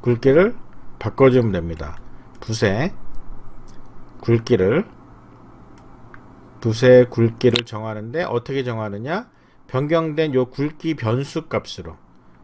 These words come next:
자, 자료에 들어가면 굵기 값이 나오죠. 굵기라는 변수의 현재 값으로 바꿔주는 거예요.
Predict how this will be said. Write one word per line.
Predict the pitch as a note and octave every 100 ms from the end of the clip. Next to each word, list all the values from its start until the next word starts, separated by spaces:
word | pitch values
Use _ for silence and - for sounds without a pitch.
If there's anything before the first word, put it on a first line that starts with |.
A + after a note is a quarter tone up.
| _
자, | F2+ D#2
자료에 | - G#2+ A2 A2+ G#2
들어가면 | G2+ F#2 G2+ D#3 C#3+ E2 - - -
굵기 | - B2 C3+ - D3+ -
값이 | A#2+ A2+ A2+
나오죠. | F#2 F2 F2 A#2+ F#2+ - -
굵기라는 | A2 G#2 - - A2+ G#2+ G#2 C3+ F3 - - -
변수의 | - G#2 G#2+ A2+ A2+
현재 | B2 C#3+ C3+ C3+
값으로 | B2 F#2+ - A#2+ E3+ B3 - - _ -
바꿔주는 | - A2+ - C3 G2 F2+ D2+
거예요. | C#2+